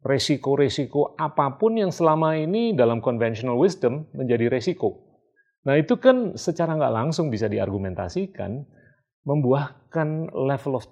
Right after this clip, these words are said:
trust yang beda, yang unprecedented. Iya kan? Nah, itu sangat bisa dimanfaatkan untuk kepentingan political currency, social cul-, currency, cultural currency, psychological currency, apapun lah.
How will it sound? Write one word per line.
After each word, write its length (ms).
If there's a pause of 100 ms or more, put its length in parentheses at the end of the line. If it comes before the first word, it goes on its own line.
trust 320
yang 160
beda, 400
yang 240
unprecedented. 800 (960)
Iya 240
kan? 120 (360)
Nah, 160
itu 480 (240)
sangat 560
bisa 320
dimanfaatkan 1400
untuk 160
kepentingan 480
political 560
currency, 640 (240)
social 560
cul-, 320
currency, 640 (560)
cultural 720
currency, 720
psychological 960
currency, 560 (160)
apapun 400
lah. 160